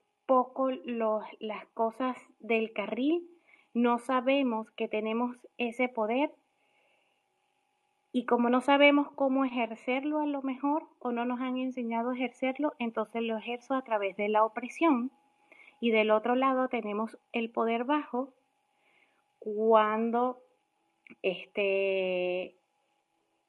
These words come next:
sabe, y ese poder bajo nos hace to-, tocar la vulnerabilidad, pero no sabemos tocar esa vulnerabilidad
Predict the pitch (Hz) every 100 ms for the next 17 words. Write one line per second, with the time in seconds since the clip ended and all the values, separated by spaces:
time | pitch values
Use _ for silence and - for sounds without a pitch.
0 | _ - - 214 220 254 262 247 - _
1 | - 247 269 302 349 _ _ - 247 262
2 | 277 277 269 269 254 285 285 262 247 240
3 | - 233 220 254 247 240 - _ _ _
4 | 220 220 220 220 233 220 220 226 254 269
5 | 277 277 285 285 254 254 220 202 196 196
6 | - 220 233 240 254 - 233 233 233 240
7 | 262 247 262 269 269 269 277 269 240